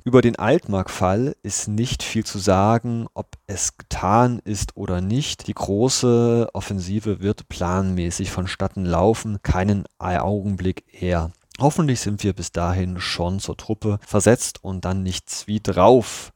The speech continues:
Nun wünsche ich Mutter wieder alles Gute und baldige Genesung. Seid recht herzlich gegrüßt von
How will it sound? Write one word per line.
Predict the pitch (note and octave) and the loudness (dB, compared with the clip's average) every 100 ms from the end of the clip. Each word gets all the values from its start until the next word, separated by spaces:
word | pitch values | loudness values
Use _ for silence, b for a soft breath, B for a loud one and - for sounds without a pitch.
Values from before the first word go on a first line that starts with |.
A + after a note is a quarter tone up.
| _ | _
Nun | E3+ F3+ | -4 -2
wünsche | B2+ C#3 - | -2 -2 -4
ich | - - | -6 -6
Mutter | A#2+ B2+ G2+ | -2 0 2
wieder | F#2 | 0
alles | D#2 E2+ - | -2 -4 -4
Gute | D#3+ - C3 | -6 -4 -4
und | G2+ | -2
baldige | D2+ D#2+ - | -2 -2 -4
Genesung. | F#2 F#2+ A2+ A#2 A2+ | -6 0 0 -2 -4
Seid | - - E2+ G2+ - | -4 0 2 0 -2
recht | F#2 - | -4 0
herzlich | F#2+ F#2 E2 | 0 0 -4
gegrüßt | - - - A2 - - | -6 -8 -8 -6 -8 -4
von | D3+ D#3 | -2 -2